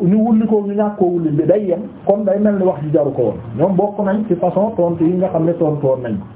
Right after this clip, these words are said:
Sauf que imam Az-Zuhri rahimahullah moom la léegi la gisoon. Euh, nga gis ne imam bi mu nekk ak yooyu, am na, am na bu, am na ñoo xam ne bu doon ñoom la kenn du leen bàyyi xel.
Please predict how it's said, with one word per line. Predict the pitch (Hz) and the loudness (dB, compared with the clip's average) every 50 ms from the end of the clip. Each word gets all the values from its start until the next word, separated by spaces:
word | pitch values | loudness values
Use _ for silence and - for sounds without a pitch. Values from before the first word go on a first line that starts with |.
| - - - - - - - - - - - - | -20 -20 -20 -20 -20 -20 -20 -20 -20 -14 -6 0
Sauf | 170 175 175 - - | 0 0 0 0 -2
que | 208 220 214 214 | -2 0 0 0
imam | 208 208 202 190 180 165 170 170 - | 0 2 2 0 0 0 0 0 0
Az-Zuhri | 170 165 156 147 151 147 143 147 165 | 0 0 0 2 2 2 2 2 0
rahimahullah | 170 165 - - 151 143 135 127 120 120 131 165 190 | 0 -2 -2 -4 -2 -2 0 0 0 0 0 0 0
moom | 165 156 170 170 170 | 0 0 0 2 2
la | 175 175 | 2 2
léegi | 180 175 160 147 147 151 | 4 2 2 2 0 0
la | 143 143 147 | 0 2 2
gisoon. | 143 139 139 135 - 131 - - - - - - - - - - - - - - - - 139 | 2 2 0 0 2 0 0 -2 -4 -8 -14 -20 -20 -20 -20 -20 -20 -20 -20 -14 -6 0 2
Euh, | 147 151 156 156 156 156 147 - - - - 127 131 | 2 4 4 4 4 2 0 -2 -4 -14 -8 -2 0
nga | 160 190 | 0 2
gis | 196 262 277 - 220 | 2 0 0 2 2
ne | 214 226 254 254 - - - - - - - - - - - 170 | 2 0 0 -2 -6 -14 -18 -20 -20 -20 -20 -20 -18 -6 0 2
imam | 180 196 214 208 208 196 | 2 2 2 2 2 2
bi | 180 185 208 | 2 2 2
mu | 214 208 | 2 2
nekk | 208 196 196 - 180 | 2 0 -2 -2 -2
ak | 170 165 | 0 2
yooyu, | 160 165 214 226 - | 2 2 2 0 0
am | 208 208 262 285 | -2 -2 0 0
na, | 269 262 269 | -2 -2 -2
am | 196 214 - 285 | -4 -4 -2 -2
na | 269 | -2
bu, | 254 254 254 - | 0 0 0 0
am | 220 214 220 | 0 0 2
na | 214 | 2
ñoo | 202 202 202 202 | 2 2 2 2
xam | 202 196 180 | 0 0 0
ne | 180 180 | 0 0
bu | 175 185 | 2 2
doon | 196 196 196 190 | 2 2 2 2
ñoom | 190 185 180 175 | 0 0 0 0
la | 165 | -2
kenn | - - 202 208 208 | -2 0 0 0 0
du | 185 185 | 0 0
leen | 202 202 196 160 | 0 0 0 0
bàyyi | 160 165 165 156 | 0 0 0 0
xel. | 139 135 - | -2 -4 -6